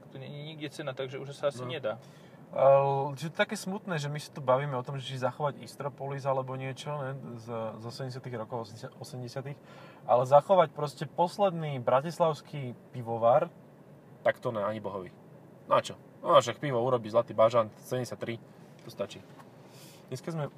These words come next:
Speaker 2: umiestnili veľa produktov. A nie príliš pozitívne.
Speaker 1: <laughs> As usual.
Speaker 2: As usual, no.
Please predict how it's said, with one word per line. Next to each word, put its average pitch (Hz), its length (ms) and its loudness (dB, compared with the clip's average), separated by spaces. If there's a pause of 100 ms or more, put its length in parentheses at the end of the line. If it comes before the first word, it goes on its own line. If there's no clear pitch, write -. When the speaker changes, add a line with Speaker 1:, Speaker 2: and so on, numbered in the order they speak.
Speaker 2:
umiestnili 151 480 -8
veľa 147 160 0
produktov. 117 480 -10 (480)
A - 80 -4
nie 165 160 -2
príliš 123 240 -6
pozitívne. 107 480 -14 (480)
Speaker 1:
<laughs> - 880 -10
As 170 160 2
usual. 123 400 -4 (500)
Speaker 2:
As 131 220 -6
usual, 113 340 -4
no. 117 140 -4